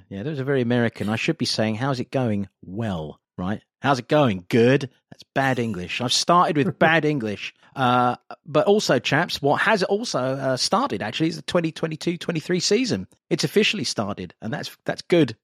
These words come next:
Speaker 1: in any English, <laughs> actually. Uh, so, uh, immense, uh, immense. Amidst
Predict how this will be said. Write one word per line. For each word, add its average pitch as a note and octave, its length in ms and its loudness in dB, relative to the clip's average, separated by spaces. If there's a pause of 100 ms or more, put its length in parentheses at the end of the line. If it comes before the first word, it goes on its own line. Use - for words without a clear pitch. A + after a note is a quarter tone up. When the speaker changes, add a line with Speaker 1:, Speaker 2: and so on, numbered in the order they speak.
(140)
Speaker 1:
in D3 140 0
any E3 180 2
English, F#2+ 420 -6
<laughs> - 0 -
actually. - 380 -6 (840)
Uh, A1+ 320 -4
so, C3+ 400 2
uh, C3+ 240 2
immense, E3+ 540 2 (160)
uh, F3+ 100 2 (280)
immense. G#2 560 -2 (280)
Amidst A3+ 720 4